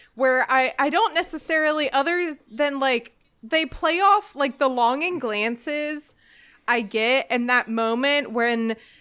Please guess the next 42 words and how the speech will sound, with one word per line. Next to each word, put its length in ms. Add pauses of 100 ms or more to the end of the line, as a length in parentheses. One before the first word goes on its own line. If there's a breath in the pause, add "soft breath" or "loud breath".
(240 soft breath)
Bronwyn 500
is 180
turning 300
to 120
leave 220
to 80
go 120
back 260
to 80
her 180
village, 420
and 120
then 80
he 160
grabs 500
her 140
to 80
bring 260
her 120
back 280
in. 220
I 100
was 100
like, 200 (180)
"Oh 60
my 120
God, 240 (120)
kiss, 720
kiss, 420
no 220
one's 240
around, 840
kiss." 720
<laughs> 60 (500 loud breath)
Um, 360
and 100
then 80
they 120
don't. 1000
But 520 (300)
aside 540
from 380